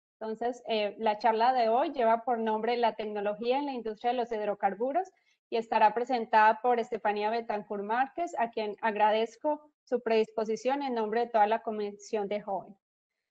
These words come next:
Entonces, Estefanía es ingeniera de petróleos y magíster en ingeniería, ingeniería de petróleos de la Universidad Nacional de Colombia, sede de Medellín, y es doctora en ingeniería de la Universidad Nacional de Colombia y doctora en química de la Universidad de Granada, España.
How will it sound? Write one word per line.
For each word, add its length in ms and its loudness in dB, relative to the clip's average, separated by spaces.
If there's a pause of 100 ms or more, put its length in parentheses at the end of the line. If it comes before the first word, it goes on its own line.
(140)
Entonces, 200 -2
Estefanía 680 0
es 100 -4
ingeniera 460 2
de 20 2
petróleos 560 -2
y 60 -6
magíster 480 -4
en 160 -2
ingeniería, 720 0
ingeniería 480 0
de 60 4
petróleos 440 -2
de 120 -2
la 100 -4
Universidad 500 -4
Nacional 440 -2
de 120 -6
Colombia, 540 0
sede 220 -4
de 80 -4
Medellín, 540 -4 (520)
y 100 4
es 120 2
doctora 400 4
en 120 2
ingeniería 500 0
de 60 2
la 100 2
Universidad 500 0
Nacional 460 0
de 100 0
Colombia 520 -2
y 20 -6
doctora 440 0
en 100 -6
química 600 -2
de 140 -2
la 100 0
Universidad 440 0
de 80 0
Granada, 520 2
España. 540 0